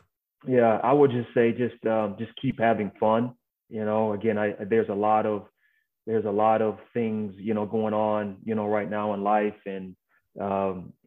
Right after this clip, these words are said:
again, I think it's important just to continue to, to take care of yourself. If, if you wanna, if you wanna continue to, to, to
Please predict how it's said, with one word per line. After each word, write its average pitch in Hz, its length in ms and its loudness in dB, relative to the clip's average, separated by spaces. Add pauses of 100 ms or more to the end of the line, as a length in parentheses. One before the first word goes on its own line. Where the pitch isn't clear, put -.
(180)
again, 104 220 -2
I 104 80 0
think 107 320 -2
it's - 160 -10
important 98 440 0
just 101 180 -6
to - 40 -10
continue 101 600 -4 (100)
to, 101 140 -4
to - 280 -16
take 107 180 0
care 107 140 -2
of 98 60 -2
yourself. 107 500 0 (560)
If, 101 140 -4 (120)
if 104 200 -8
you 107 180 0
wanna, 104 400 0 (400)
if 104 80 -14
you 107 80 -4
wanna 107 160 2
continue 107 540 -4
to, 98 320 -4 (640)
to, 95 160 -2
to 98 160 -6